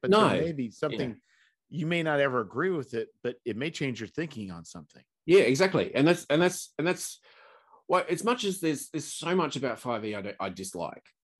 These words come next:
Speaker 2: it, from, from the rules up. And, but there are certain things in that that I've taken away that I've, that, and I still use and say for my solo games, like a lot of the tables in the D M's G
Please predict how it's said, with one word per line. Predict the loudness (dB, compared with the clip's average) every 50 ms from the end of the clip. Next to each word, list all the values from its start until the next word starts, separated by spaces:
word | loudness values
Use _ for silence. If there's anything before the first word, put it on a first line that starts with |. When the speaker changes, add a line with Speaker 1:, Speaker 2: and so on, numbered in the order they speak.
| _ _ -20 _ _ -20 -18 _
Speaker 2:
it, | -12 -12 -8 -4
from, | 0 2 4 4 4 2
from | 2 2 4
the | 4 4
rules | 4 4 6 8 8 8 8 6 4 2 -6 -10 -14 _ _ _ _
up. | -4 -4 -4 -6 -8 -16 _ _ _ _ _ _ _ _ _ _ _ _ _ -6 -2
And, | 0 0 0 -2 -4 -6 -12 _ _ _ _
but | 0 0 0 0 2
there | 2 4 4
are | 6 6 4 4
certain | 2 0 2 4 4 4 4 2 0
things | 0 0 0 2 4 4 4 2 2
in | 2 0 0 -2
that | -4 -6 -8 -12 -16 _ _ -8
that | -4 -2
I've | -2 -4 -4
taken | -4 -4 -4 -4 -2 -2 -2
away | -2 0 0 -2 -2 -4 -6 -8 -12 -12 -14 -16 _ _ _ _ _ _ _ _ -2
that | 0 0
I've, | 0 0 -2 -4 _ _ _ _ -6
that, | -2 -2 -2 -2 -2
and | -2 0 2 2
I | 2
still | 0 2 2 4 4
use | 6 6 4 2 2 0
and | -2 -2 0
say | 0 0 0 0
for | -2 -2
my | -4 -4
solo | -2 -2 -2 0 2 2 0
games, | 0 -4 -8 -12 -14 -12 -8
like | -8 -6 -4
a | -2
lot | -2 -2
of | -2
the | -4
tables | -6 -4 -4 -2 -2 -2 -4 -4 -4
in | -6
the | -6 -6
D | -6 -6 -6 -6
M's | -6 -8 -8 -4
G | -2 0 0 0 -2 -6 -10 _